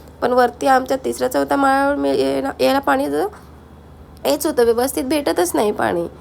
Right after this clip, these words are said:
तरी पण फक्त आम-, मग ठीक आहे असं म्हटलं, कपडे धुवून झाले, पाणी, पिण्याचं पाणी भरून घेतलं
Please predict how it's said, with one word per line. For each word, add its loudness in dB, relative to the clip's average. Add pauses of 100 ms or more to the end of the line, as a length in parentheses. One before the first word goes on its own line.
(460)
तरी 2
पण -2
फक्त -2
आम-, 2
मग 0 (180)
ठीक 4
आहे 6
असं 0
म्हटलं, -4
कपडे 0
धुवून -2
झाले, 0 (540)
पाणी, 4
पिण्याचं -2
पाणी 2
भरून 2
घेतलं 0